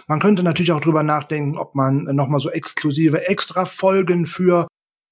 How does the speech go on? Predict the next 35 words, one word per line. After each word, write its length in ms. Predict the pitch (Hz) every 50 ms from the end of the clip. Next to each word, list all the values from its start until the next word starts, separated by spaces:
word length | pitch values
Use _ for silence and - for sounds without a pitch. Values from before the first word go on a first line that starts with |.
| _ _
diesen 340 | 147 143 175 160 151 170 160
Bereich 460 | 147 156 143 147 156 160 156 - -
macht. 240 | 151 151 147 135 -
Aber 120 | 185 185
da 80 | 214 208
muss 200 | 202 214 208 -
man 120 | 196 170
halt 180 | 170 175 170 -
sehen, 340 | 143 139 165 185 190 175 165
zum 160 | - 170 190
einen, 220 | 175 156 165 151
was 200 | 135 127 - -
ihr 220 | - 160 151 131 127
wollt 280 | 160 190 233 247 233
und 120 | 214 185 165
was 180 | 180 175 -
wir 100 | - 170
dann 220 | 151 165 160 165 196
umsetzen 600 | - 175 170 165 135 135 123 123 - - 117 110
können. 340 | - 131 127 120 117 117 - _ _ _ _ _ -
So, 300 | - 170 147 135 127 151
wofür 300 | 220 220 226 240 202 175
haben 160 | 214 214 196
wir 80 | 190
uns 180 | 185 180 190 -
entschieden? 640 | - 170 160 - - - 165 156 135 123 120 113 - - - - -
So, 100 | - 156
das 180 | 151 147 151
muss 360 | - 185 165 165 190 208 220 208
natürlich 360 | 196 - - 185 180 - -
alles 240 | 196 202 202 - -
auch 200 | - 165 - -
ein 180 | - 151 151
bisschen, 600 | 143 170 170 - - - 170 160 160 160 160 175 208
äh, 340 | 160 147 147 143 143 139